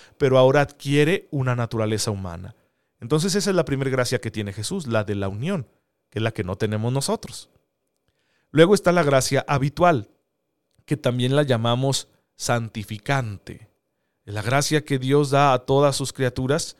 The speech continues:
a todos los seres humanos, para que puedan alcanzar la santidad. Entonces la naturaleza humana de Cristo también recibe una gracia santificante. Y luego tenemos una gracia que se llama capital,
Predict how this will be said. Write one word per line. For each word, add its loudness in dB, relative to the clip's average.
a -6
todos 4
los 4
seres 0
humanos, -2
para -2
que -8
puedan -4
alcanzar -8
la -8
santidad. -6
Entonces -2
la 0
naturaleza -2
humana -2
de -4
Cristo -6
también -4
recibe -4
una -4
gracia -2
santificante. -10
Y 0
luego 4
tenemos -2
una -2
gracia 2
que -6
se -4
llama -2
capital, -8